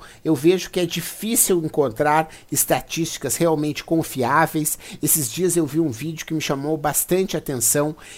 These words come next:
em que as pessoas buscam responder às mensagens. O vídeo mostrava que setenta por cento das mensagens são respondidas em até três segundos. Olha só que incrível essa taxa de resposta,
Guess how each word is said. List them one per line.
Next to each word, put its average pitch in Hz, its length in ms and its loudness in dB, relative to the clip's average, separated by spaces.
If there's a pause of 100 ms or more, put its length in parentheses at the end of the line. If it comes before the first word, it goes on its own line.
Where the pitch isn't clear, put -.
(120)
em 147 80 -2
que 165 100 0
as 147 120 0
pessoas 156 500 -2
buscam 143 500 -2
responder 156 880 2 (220)
às 151 220 2
mensagens. 143 840 2 (260)
O 123 80 -4
vídeo 170 280 -2
mostrava 160 460 0
que - 80 -4
setenta 196 640 2
por 190 180 -6
cento 160 460 0
das 139 260 -2
mensagens 160 840 2 (180)
são 170 200 0
respondidas 170 800 0
em 165 140 0
até 180 320 4
três 202 440 6
segundos. 151 680 4
Olha 165 220 2
só 170 260 2 (260)
que 180 120 0
incrível 185 500 2
essa 147 180 0
taxa 147 380 0
de 135 100 -8
resposta, 143 560 2